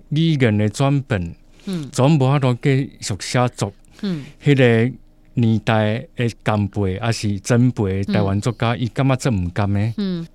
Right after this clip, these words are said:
Speaker 1: 因为伊知影因有偌好。
Speaker 2: 对。
Speaker 1: 但是遐尼好的作家，煞变成伫即个历史的浪涛中，就被一笔抹杀掉了，
Speaker 2: 对。
Speaker 1: 吼，抹除掉了。
Speaker 2: 嗯，嗯。
Speaker 1: 啊，后来文学史嘛，拢无，拢无共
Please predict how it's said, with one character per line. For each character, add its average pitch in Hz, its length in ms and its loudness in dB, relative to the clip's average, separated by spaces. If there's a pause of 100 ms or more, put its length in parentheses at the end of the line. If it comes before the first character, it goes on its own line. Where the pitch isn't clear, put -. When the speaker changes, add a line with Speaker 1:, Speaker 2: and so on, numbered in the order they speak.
Speaker 1:
因 151 220 6
为 127 140 6
伊 123 100 2
知 120 120 0
影 135 200 2
因 117 160 -2
有 107 100 0
偌 95 280 -2
好。 123 160 -2 (340)
Speaker 2:
对。 175 140 -8 (240)
Speaker 1:
但 113 140 0
是 117 160 0
遐 165 200 4
尼 147 200 6
好 156 100 6
的 147 100 6
作 131 220 0
家， 127 160 2
煞 123 240 0
变 127 180 2
成 101 320 -2 (840)
伫 117 220 4
即 156 160 2
个 135 440 4 (360)
历 156 200 4
史 104 300 0
的 110 60 2
浪 131 240 4
涛 117 240 2
中， 113 340 0 (520)
就 135 160 4
被 131 320 2
一 139 140 0
笔 98 380 -2
抹 95 280 0
杀 110 280 0
掉 101 260 -2
了， 87 120 -10
Speaker 2:
对。 - 100 -6
Speaker 1:
吼， 95 260 -2
抹 107 220 0
除 110 260 -4
掉 117 280 0
了。 85 220 -8 (100)
Speaker 2:
嗯， 156 300 -10 (100)
嗯。 143 220 -14 (100)
Speaker 1:
啊， 165 160 6
后 135 180 4
来 113 180 4
文 120 180 2
学 113 120 0
史 139 200 0
嘛， 110 140 4
拢 117 140 2
无， 123 240 0
拢 127 160 2
无 120 100 4
共 98 300 -2